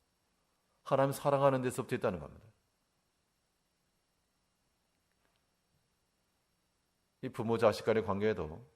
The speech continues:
어느 일방적인 것만으로는 화평의 관계가 될 수 없죠. 자녀를 사랑하는 마음과 부모를 존중하는 마음이 있을 때 거기에 관계가,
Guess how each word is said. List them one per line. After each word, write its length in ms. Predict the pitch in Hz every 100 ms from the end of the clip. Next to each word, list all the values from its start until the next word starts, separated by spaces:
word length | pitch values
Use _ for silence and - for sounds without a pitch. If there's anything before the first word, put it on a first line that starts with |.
| _ _ _ -
어느 200 | 104 117
일방적인 680 | 101 107 113 117 113 110 107
것만으로는 760 | 104 101 98 95 110 101 78 - - _ _ _
화평의 400 | 120 - 120 107
관계가 180 | 101 104
될 120 | 98
수 100 | 110
없죠. 220 | - 85 - _ _ _ _ _ _ _ _ _ _ _ _ _ _ _ _ _ _ _ _ _ -
자녀를 360 | 104 107 107
사랑하는 400 | - 107 104 104
마음과 460 | 92 104 107 73 78 - _ _ _ _ _ _ -
부모를 260 | 107 107 104
존중하는 460 | 110 104 110 110 101
마음이 240 | 98 95
있을 200 | 90 110
때 260 | 85 78 113 - _ _ _ _ _ _
거기에 280 | - 104 117
관계가, 760 | - 104 104 107 92 76 78